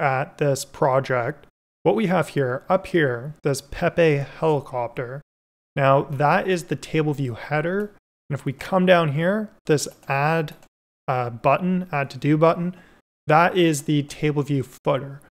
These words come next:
Now, you also have section headers and footers. So this right here where it says first section and second section,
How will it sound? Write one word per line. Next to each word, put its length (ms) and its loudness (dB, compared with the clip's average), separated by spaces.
Now, 260 4
you 240 0
also 360 4
have 420 -2
section 720 0
headers 440 -4
and 140 -6
footers. 420 -2
So 140 0
this 240 0
right 240 2
here 140 2
where 100 0
it 80 -10
says 280 -6
first 240 0
section 560 -2
and 480 -2
second 360 0
section, 500 -2